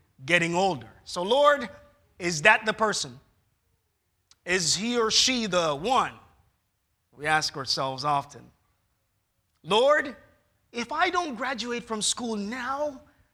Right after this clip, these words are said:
I'll never graduate. Look, I'm already a grandfather in my class. I'm already a grandmother here. People come to me for counsel now.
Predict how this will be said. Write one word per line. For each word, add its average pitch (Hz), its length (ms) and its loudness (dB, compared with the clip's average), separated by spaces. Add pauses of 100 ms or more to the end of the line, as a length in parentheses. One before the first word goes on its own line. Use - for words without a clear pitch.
(140)
I'll 277 140 -4
never 294 460 2
graduate. 139 760 0 (920)
Look, 330 240 0
I'm 370 160 2
already 330 340 4
a 285 80 4
grandfather 226 680 4
in 190 100 2
my 165 100 8
class. 233 720 6 (1080)
I'm 302 200 6
already 269 420 6
a 196 40 6
grandmother 175 560 4
here. 180 460 0 (1040)
People 320 300 0
come 294 280 2
to 285 100 0
me 269 180 2
for 254 120 2
counsel 196 520 2
now. 170 400 0